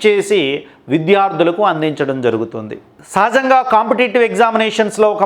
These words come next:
మాట చెబుతారు, పది పుస్తకాలని ఒక్కసారి చదవడం కాదు, ఒక పుస్తకాన్ని పది సార్లు చదవటం అని. మీరు ఒక సబ్జెక్ట్కి స్టాండర్డ్ బుక్ ఒకటి ఎంచుకోండి, దాన్ని పది సార్లు చదవండి, హండ్రెడ్ పర్సెంట్ మీకు ఉద్యోగం వస్తుంది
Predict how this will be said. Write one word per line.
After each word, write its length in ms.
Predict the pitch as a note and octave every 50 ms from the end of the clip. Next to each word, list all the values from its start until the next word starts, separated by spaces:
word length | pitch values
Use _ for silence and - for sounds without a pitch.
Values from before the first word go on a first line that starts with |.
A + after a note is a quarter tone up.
| F#3+ F#3+
మాట 140 | G3+ G3+ G3+ E3+
చెబుతారు, 360 | F3+ D#3+ D3+ - C#3+ A#2 G#2+ - - - _ _ - F#3+
పది 180 | G#3 G3+ D4 C#4+ -
పుస్తకాలని 680 | C4 B3+ - C4+ C4 B3+ B3+ A#3+ B3 A#3+ A#3+ A3+ A3+ G#3+ G3+ G3+
ఒక్కసారి 440 | G#3 G#3 C4 B3+ B3+ B3+ B3 A#3+ A#3+ A#3 A3
చదవడం 380 | A3 A3 A3 A3 G#3+ G#3+ G#3 G3+ G#3 G#3
కాదు, 240 | G3 G3 G3 G#3 G#3 G#3+ G#3 F#3+ F#3+ F#3
ఒక 100 | - B3+ B3 B3
పుస్తకాన్ని 580 | G#3 - - A3+ - G#3 G3+ G3+ G3 F#3+ G3 F#3+ G3 F#3
పది 160 | E3+ G#3 G#3 -
సార్లు 260 | A3 G3 F#3+ F3+ F3+ E3+ E3+
చదవటం 420 | D#3+ D3 D3+ D3+ C3+ - C3 A#2+ A2
అని. 100 | G#2 G#2+ - - _ - - _ - C#3+ C3+ C#3 D3+ F3+
మీరు 280 | B3 D4 D4+ D4 A3 D3 C3+ C#3 D#3 E3 - - - _ _ _ _ A#2 D3 F#3
ఒక 120 | - A#3+ - - - A#3
సబ్జెక్ట్కి 680 | A3+ - G3 - D4+ D4+ D4+ - C#4+ - - C4 C4 C4 C4 - - -
స్టాండర్డ్ 800 | - - _ _ - A3 G#3 G#3+ A#3 C4 C#4 C#4+ D4 D4 C#4+ C4 G#3+ A#3+
బుక్ 160 | B3 - B3+ A#3+ A3+
ఒకటి 220 | G3 G#3 G#3 G#3 F#3 F3 F3
ఎంచుకోండి, 520 | F3+ G#3+ A3 A3+ G#3 F3+ D#3 C#3+ D3 F#3 - - - - _ - C3 C3 C3
దాన్ని 280 | F#3 A#3 C#4 C#4 C4+ A#3+ - - - G#3+
పది 220 | G#3+ G3+ D4+ D4+ D4+ -
సార్లు 320 | C4 C4+ D4 D4 D4 C#4+ C4+ A#3+
చదవండి, 500 | A#3+ A3 A3 G3+ G3+ F#3 E3+ E3 F#3+ A3 A#3 G#3+ - - _ _ _ _ _ - F3
హండ్రెడ్ 340 | F#3 G#3+ A#3+ C4 C4 A#3 - A#3
పర్సెంట్ 320 | A3+ A#3 A3 G#3+ F#3+ G3+ F#3 G3
మీకు 140 | F#3 - F3 E3+ D#3
ఉద్యోగం 320 | D3 E3+ F3+ E3 E3 D#3+ D3+
వస్తుంది 420 | C#3+ - - E3 D3+ C#3+ C3+ C#3